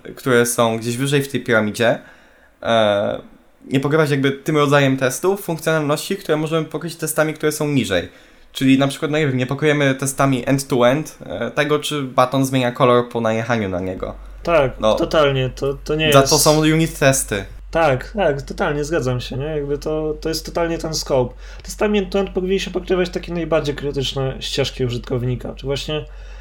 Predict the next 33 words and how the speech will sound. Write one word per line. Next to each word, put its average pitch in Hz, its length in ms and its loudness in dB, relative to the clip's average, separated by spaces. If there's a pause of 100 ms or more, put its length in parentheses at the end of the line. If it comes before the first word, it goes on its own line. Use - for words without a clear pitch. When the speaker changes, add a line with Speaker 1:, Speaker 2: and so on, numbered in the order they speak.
(200)
Speaker 2:
czy 170 120 -2
użytkownik 175 420 0
może 151 160 -4
się 139 120 -4
zalogować, 120 680 0 (100)
czy - 120 -10
możesz 170 180 -2
założyć 160 320 -2
konto, 123 480 -4
czy - 120 -10
możesz 160 160 -6
przypomnieć 156 360 -6
hasło, 127 560 -2 (400)
czy - 120 -10
może 147 220 0
zmienić 127 400 -2
hasło, 123 500 -4
czy 127 440 -2
może 156 460 -2 (100)
właśnie 147 320 -4
dokonać 156 380 -2
tego 143 220 -4
zakupu, 131 640 -2 (460)
czy - 140 -6
może 151 420 0
wyszukać 147 640 -2
tą 147 260 0
taką, 135 580 0 (140)
e, 123 460 -2
najbardziej, 127 800 0 (600)
jakby 127 220 -2
to 123 100 -4
określić, 123 500 -8